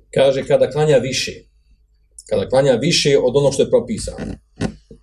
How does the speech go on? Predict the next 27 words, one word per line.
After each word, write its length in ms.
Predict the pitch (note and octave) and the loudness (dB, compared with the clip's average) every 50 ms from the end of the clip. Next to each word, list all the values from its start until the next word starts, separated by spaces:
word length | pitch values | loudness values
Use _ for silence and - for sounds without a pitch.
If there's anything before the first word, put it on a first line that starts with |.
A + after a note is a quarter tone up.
| _ _ _ | _ _ _
Ako 220 | - A2 G#2+ A#2 G#2 | -10 -4 -2 -2 2
treba 280 | B2 C3 C3 C3 A#2+ | 2 4 4 4 2
dva, 180 | A2 A2 C3+ C3+ | 4 2 4 4
on 200 | C3 B2+ A#2+ - | 4 2 2 0
klanja 340 | B2 B2 B2 A#2+ G#2+ - - | 0 2 2 2 2 0 -2
tri 140 | A2 A2+ | -2 -2
ili 140 | G#2 F#2 F2 | -2 -2 -4
četiri. 280 | - G2+ F#2 F2 - - | -4 -6 -6 -6 -8 -12
Ako 180 | - - G#2 | -10 -10 -10
klanja, 380 | - - C3 C3 B2+ A2+ G#2 - - - - | -2 0 0 0 2 0 -2 -4 -6 -4 -4
ako 180 | B2 A2+ - | -4 -4 0
treba 260 | - C#3 - B2+ A2 - | 0 2 2 4 2 4
četiri, 260 | - C3 C3 - C3 | 2 2 2 2 0
on 60 | A2+ | 0
klanja 260 | B2+ B2 A#2+ G#2+ - - | 0 0 0 0 0 0
pet 260 | B2 G#2 F2+ F2 F#2 | -2 -2 -2 -4 -4
ili 80 | G2 F2 | -4 -2
šest 260 | - G#2+ G2 - - | -2 -2 -2 -4 -6
rekata. 340 | - - - - - - - - - - - - - - - - - - - - - - - - - - - - _ _ - | -10 -12 -12 -14 -14 -16 -18 -20 -20 -20 -20 -20 -20 -20 -20 -18 -18 -14 -12 -12 -12 -12 -12 -16 -18 -18 -20 -20 _ _ -2
Kaže, 400 | D3+ D3 D3 D3 C#3 B2+ D3+ E3+ | 0 2 2 2 2 2 2 0
e, 180 | - - - - - - - - A2 A2 G#2+ G#2 G2+ - A#2+ | 0 0 -4 -10 -16 -16 -8 -2 0 2 2 2 2 2 2
„Jesđudu 840 | C3+ D3 E3+ G#3 G#3 - - F3+ E3 C#3+ E3+ G3 F3 D#3 E3+ C#3 | 2 2 2 2 2 0 -2 -2 -2 0 2 2 2 2 0 2
bade 500 | A#2 D3 D#3+ F3 F3+ F3+ E3 C#3+ D3+ C3 | 2 2 2 2 2 2 2 2 0 0
ma 260 | C3 C#3+ D3+ D#3 D3 | 0 0 0 0 0
yusellimu.” 640 | C#3 B2+ A#2 - - B2 G#2 G2+ F#2+ F2 E2+ D#2 - | 0 0 -2 0 0 0 -2 -2 -4 -8 -10 -12 -8
Čini 280 | - D3+ D#3 D3+ B2 A2 | -4 -2 0 0 0 0
se, 140 | - - | 0 0